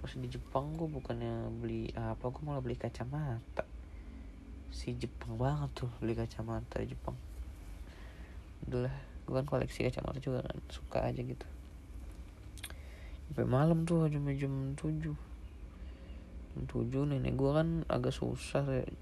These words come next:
kalau jalan nanjak gitu, apalagi naik tangga kan. Jadi pulang aku tuh kayak naik, apa namanya? Bukan bom-bom, bukan bom, bukan, bukan. Kayak kereta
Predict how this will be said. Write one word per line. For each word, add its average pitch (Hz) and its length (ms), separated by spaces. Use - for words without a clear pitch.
kalau - 160
jalan 117 320
nanjak 117 400
gitu, 127 240
apalagi 127 320
naik 127 160
tangga 127 320
kan. 123 240
Jadi 120 160
pulang 127 320
aku 139 160
tuh 151 160
kayak 120 320
naik, 117 240
apa 147 320
namanya? 135 400
Bukan 120 240
bom-bom, 113 400
bukan - 320
bom, - 640
bukan, - 200
bukan. - 220
Kayak 135 240
kereta 127 320